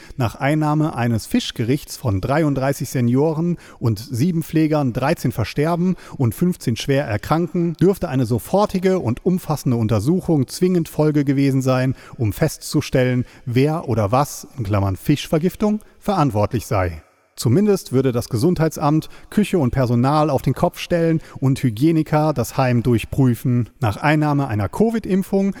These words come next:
mit den gleichen Folgen herrscht in Regierungen, Behörden, Heimleitungen und Leitmedien dagegen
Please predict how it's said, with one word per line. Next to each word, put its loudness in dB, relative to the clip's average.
mit -2
den 2
gleichen 0
Folgen 0
herrscht 0
in -2
Regierungen, 0
Behörden, 2
Heimleitungen 2
und -2
Leitmedien 2
dagegen 2